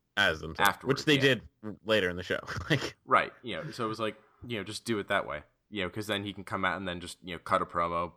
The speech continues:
Speaker 2: of, like, "Hey, I'm The Miz, this is what I've been doing, fuck all you guys, 'cause I'm a heel."
Speaker 1: Yeah.
Speaker 2: Yada, yada, move along. And I think that just would have been better, 'cause it's, it's one of those things where, like, Vince gets super attached to these weird, like,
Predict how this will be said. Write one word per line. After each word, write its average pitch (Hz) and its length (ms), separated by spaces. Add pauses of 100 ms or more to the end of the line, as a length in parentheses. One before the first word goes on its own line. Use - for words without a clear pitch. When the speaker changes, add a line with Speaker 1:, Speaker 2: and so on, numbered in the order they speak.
Speaker 2:
of, 82 200 (120)
like, 71 180
"Hey, 98 180
I'm 95 140
The 90 60
Miz, 90 320
this 87 80
is - 140
what 90 100
I've 87 100
been 85 80
doing, 85 320
fuck 90 320
all 87 160
you 85 140
guys, 82 280
'cause 80 440
I'm 80 160
a 76 40
heel." 62 280 (960)
Speaker 1:
Yeah. 98 140
Speaker 2:
Yada, 78 100
yada, 76 180
move 76 160
along. 71 240 (1300)
And 120 120
I 117 60
think 113 160
that 101 100
just 87 140
would 92 120
have 85 80
been 71 100
better, 67 200
'cause 82 280
it's, - 260 (680)
it's 110 180
one 151 140
of 165 60
those 135 200
things 117 220
where, 107 120
like, 95 180
Vince 107 400
gets - 480
super 104 380
attached 90 480
to 95 60
these 90 260
weird, 87 240
like, 76 140